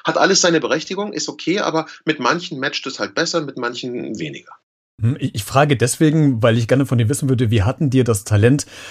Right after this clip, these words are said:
Speaker 2: des Improvisierens mal geholfen, um mal auf der Musical- oder Theaterbühne dich aus einer verzwickten Rolle zu befreien? Also,
Speaker 1: <laughs>
Speaker 2: was war denn so da deine größte Panne, äh, die man dir vielleicht nicht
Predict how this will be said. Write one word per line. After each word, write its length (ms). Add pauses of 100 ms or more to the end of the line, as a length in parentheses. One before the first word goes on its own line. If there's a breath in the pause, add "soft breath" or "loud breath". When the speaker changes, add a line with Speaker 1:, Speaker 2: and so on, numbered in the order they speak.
(140)
Speaker 2:
des 120
Improvisierens 720
mal 160
geholfen, 500
um 100
mal 160
auf 180
der 100
Musical- 400
oder 180
Theaterbühne 600
dich 180
aus 140
einer 100
verzwickten 480
Rolle 320
zu 160
befreien? 420
Also, 240 (180 loud breath)
Speaker 1:
<laughs> 200
Speaker 2:
was 160
war 80
denn 140
so 100
da 220
deine 240
größte 480
Panne, 1080
äh, 60
die 80
man 220
dir 120
vielleicht 360
nicht 300